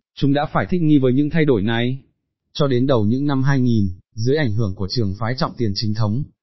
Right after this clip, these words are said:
các ngân hàng trung ương kiểm soát sự tiến triển của cung tiền tệ, được giả định gắn chặt với nhịp độ lạm phát. Nhưng tính xác đáng của các đại lượng tổng gộp tiền tệ như là một mục tiêu trung gian của chính sách tiền tệ phục vụ cho mục tiêu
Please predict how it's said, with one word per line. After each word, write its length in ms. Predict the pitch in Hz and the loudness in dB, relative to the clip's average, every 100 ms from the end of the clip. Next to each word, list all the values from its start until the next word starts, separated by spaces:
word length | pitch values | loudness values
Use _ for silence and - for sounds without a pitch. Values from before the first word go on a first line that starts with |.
| - | -2
các 120 | 196 | 0
ngân 140 | 180 | 2
hàng 240 | 147 123 98 | 2 0 -2
trung 200 | 147 147 | -2 2
ương 200 | 147 143 | 0 0
kiểm 160 | 123 | -4
soát 200 | 85 180 185 | -2 -4 -2
sự 140 | 160 127 | -4 -4
tiến 120 | 120 127 | -4 0
triển 220 | 151 92 | -2 -2
của 160 | 95 | -8
cung 200 | 92 135 127 | -2 -2 0
tiền 200 | 101 92 | -2 0
tệ, 280 | 110 95 _ _ | -4 -4 _ _
được 140 | 143 127 | 0 0
giả 220 | 135 104 | 0 -2
định 180 | 123 107 | -4 -4
gắn 240 | 113 151 - | -2 -2 -2
chặt 120 | 127 110 | -6 -2
với 140 | 113 | 2
nhịp 120 | 139 113 | 2 2
độ 160 | 113 95 | 0 -2
lạm 200 | 107 101 | -6 -4
phát. 260 | 147 160 - _ _ _ _ - | -2 -2 -4 _ _ _ _ -2
Nhưng 260 | 147 156 | 2 2
tính 140 | 156 127 143 | 0 -2 0
xác 160 | 185 | -2
đáng 200 | 147 120 131 | -2 -4 -2
của 140 | 113 | -4
các 220 | 165 160 | -2 -2
đại 140 | 147 107 | -2 -2
lượng 200 | 120 117 | -4 -2
tổng 180 | 110 | -4
gộp 180 | 95 110 117 | -2 -6 -2
tiền 200 | 113 104 | -2 0
tệ 100 | 120 110 | -4 0
như 140 | 139 | 0
là 160 | 127 98 | 0 -2
một 180 | 104 104 | -4 -2
mục 140 | 107 | -4
tiêu 160 | 143 131 | 0 0
trung 300 | 135 143 135 | 2 -2 -2
gian 220 | 123 139 | -2 -4
của 140 | 127 95 | -4 -6
chính 180 | 110 110 | -6 -4
sách 160 | 180 170 | -4 0
tiền 220 | 135 110 | 0 0
tệ 120 | 120 104 | -4 -2
phục 200 | 135 117 | -4 0
vụ 180 | 131 120 | -2 0
cho 140 | 170 | -2
mục 180 | 151 127 | 0 0
tiêu 140 | - | 2